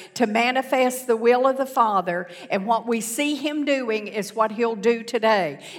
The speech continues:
Now, you could be like me as you sat in here this morning. I did not know that Jesus was a good God in all ways. You say, "Well, I, I don't even know how you can think that way."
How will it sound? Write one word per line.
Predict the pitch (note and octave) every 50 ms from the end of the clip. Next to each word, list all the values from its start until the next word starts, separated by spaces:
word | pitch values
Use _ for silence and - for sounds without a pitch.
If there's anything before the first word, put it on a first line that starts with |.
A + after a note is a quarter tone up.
| -
Now, | A#3 A#3 A#3
you | A#3+ A#3 B3+ D4+ D#4
could | D#4 - E4+ D4+ A#3+
be | C4+ D4 D4 C#4+
like | D4 D4+ D4+ D4 D4 D4
me | C#4 C#4+ C#4 C4 A#3+ A3
as | F#3+ F3+ -
you | B3 A3+ G3+
sat | - - B3+ A#3 A#3 A#3
in | A#3+ B3 B3
here | B3 C4+ B3+ B3 B3
this | B3 B3+ B3 -
morning. | C#4 B3 A3+ G#3+ G3 F3 E3 D#3 D3+ - - - -
I | - F#3+ F#3+ G3+
did | G3+ F#3 A3 A3+ G3+
not | G#3+ A#3+ B3+ C4 C#4+ C4+ - C#4+
know | D4+ D#4+ D#4+ D#4+ D4 B3 A3+ A3
that | G3 A3+ A3 F#3+ G3
Jesus | - B3 B3 B3 A#3+ A#3+ B3+ A#3 A#3 - -
was | A3 G#3+ A3 G#3+ G#3+ - - - - - - -
a | A3 A#3+
good | G#3 F#3 G#3 B3 A#3+ A#3+ A#3 G#3 F#3+ F#3+ - - - - _ _ - E3+
God | A3 B3 A#3+ A#3+ A#3+ A#3+ A#3+ A#3
in | G#3+ A3 A3 A3
all | - - A#3+ A#3+ A#3+ B3+ B3 A3+
ways. | G#3 A3 A3+ A3+ A#3 B3 C#4 D#4+ C#4+ - -
You | A#3+ A3+
say, | G3+ - C4 A#3+ A3+
"Well, | A3 G#3 G#3 G#3+ G3+ F3+ - -
I, | - - - - - - A3 A#3
I |
don't | A#3+ A#3+ B3 B3
even | B3+ A#3+ B3+ C4 C4
know | B3+ B3+ C4+ C4+
how | C4+ C#4 C4 C4
you | C4+ C4 D4 C#4+
can | - C#4+ C#4
think | C#4 - D4+ E4 E4 D#4+
that | D#4+ B3 F#3 -
way." | F#3+ G3 F#3+ F3 D#3 -